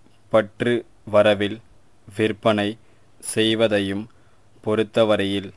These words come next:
நம்முடைய பரஸ்பர உரிமையை பாதிக்காத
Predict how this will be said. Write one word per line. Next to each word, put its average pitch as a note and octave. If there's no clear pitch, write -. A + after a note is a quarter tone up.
நம்முடைய G#2
பரஸ்பர G#2+
உரிமையை A2
பாதிக்காத G#2+